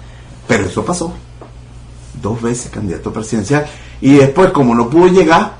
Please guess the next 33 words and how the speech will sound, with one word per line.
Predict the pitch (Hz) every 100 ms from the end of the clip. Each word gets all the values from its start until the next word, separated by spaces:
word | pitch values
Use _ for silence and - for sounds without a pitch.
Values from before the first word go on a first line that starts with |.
| - - -
lo | 120 117
pusieron | 110 120 135
de | 151
ministro | 135 113 127 143
de | 131
Hacienda | - 110 120 123 143 - - - -
o | - 95
de | 92
Cordiplan | 104 92 87 - 113 156 185 - - - - - - 92
en | 95
el | 87
gobierno, | 80 90 117 143 143 143
en | 95 82
el | 120
último | 180 185 180 165 151
gobierno | 147 143 143
de | 139
la | 120
cuarta | 139 139
de | 95
Caldera. | 92 113 135 123 143 - - - - - - - - - - - - -
Y | 151 170
lo | 160
primero | 156 147 170 202
que | 196 190
hizo | 190 180
este | 202
comunista | 196 196 196 175 143 - 202 - - - - - - - - -
fue, | - 151 220 - - - - - - - -
pues | 98 110
sí, | 156
nació | 147 123 - 151 180
comunista | 165 143 113 110 135 139